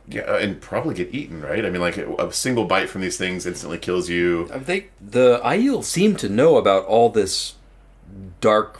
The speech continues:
Speaker 2: shadow spawn stuff, right?
Speaker 1: Yeah, I guess they, well, they, they send people into the, the Blight regularly, so I guess they run, run across things.
Speaker 2: Yeah, but it, it's because they're women, and he has to protect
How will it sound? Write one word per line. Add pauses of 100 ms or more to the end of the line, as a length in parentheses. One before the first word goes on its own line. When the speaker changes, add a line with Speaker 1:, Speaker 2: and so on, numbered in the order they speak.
(160)
Speaker 2:
shadow
spawn
stuff,
right?
Speaker 1:
Yeah,
I
guess
they, (320)
well,
they, (720)
they
send
people
into
the,
the
Blight
regularly,
so
I
guess
they
run,
run
across
things. (480)
Speaker 2:
Yeah, (200)
but
it,
it's
because (100)
they're
women,
and
he
has
to
protect